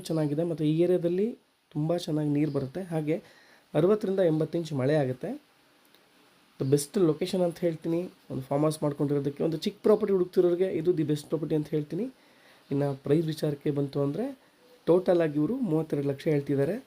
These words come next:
ಸ್ಲೈಟ್ಲಿ ನೆಗೋಷಿಯಬಲ್ ಆಗುತ್ತೆ. ತುಂಬ ಒಳ್ಳೆ ಪ್ರಾಪರ್ಟಿ, ಯಾರು ಮಿಸ್ ಮಾಡ್ಕೋಬೇಡಿ, ಈ ಥರ ಪ್ರಾಪರ್ಟಿಗಳು ಸಿಗೋದಿಲ್ಲ.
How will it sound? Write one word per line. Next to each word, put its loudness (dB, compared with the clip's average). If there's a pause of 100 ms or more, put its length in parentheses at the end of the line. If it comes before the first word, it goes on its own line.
(120)
ಸ್ಲೈಟ್ಲಿ 0
ನೆಗೋಷಿಯಬಲ್ 0
ಆಗುತ್ತೆ. -4 (1300)
ತುಂಬ 0 (100)
ಒಳ್ಳೆ 6
ಪ್ರಾಪರ್ಟಿ, -2 (200)
ಯಾರು -2
ಮಿಸ್ -2
ಮಾಡ್ಕೋಬೇಡಿ, 0
ಈ -6
ಥರ -4
ಪ್ರಾಪರ್ಟಿಗಳು 0
ಸಿಗೋದಿಲ್ಲ. 0